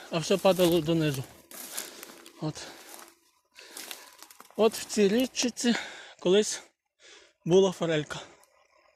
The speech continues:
Так що дивіться, не переключайтеся. Я думаю, що це відео буде цікаве. І так,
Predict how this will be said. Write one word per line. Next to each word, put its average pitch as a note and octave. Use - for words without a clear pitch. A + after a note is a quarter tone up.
Так F3+
що F3
дивіться, F#3
не E3
переключайтеся. A3
Я F3+
думаю, F3+
що E3+
це G3
відео F3+
буде D#3+
цікаве. D3
І F3+
так, F3+